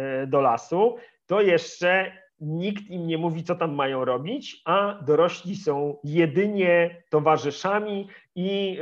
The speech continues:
y, starają się doprowadzić do takiej sytuacji, żeby dzieciom się nic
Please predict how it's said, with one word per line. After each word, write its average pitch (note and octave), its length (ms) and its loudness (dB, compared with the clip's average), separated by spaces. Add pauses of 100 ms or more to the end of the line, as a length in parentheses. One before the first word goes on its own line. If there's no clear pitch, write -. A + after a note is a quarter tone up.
(160)
y, D3+ 40 -2
starają D#3+ 560 2
się D3+ 320 2
doprowadzić D3 460 0
do D3 80 2
takiej C3+ 160 -8
sytuacji, D3 640 -6
żeby D3 520 4 (280)
dzieciom D#3 420 -2
się C#3 260 -6
nic D3+ 400 -6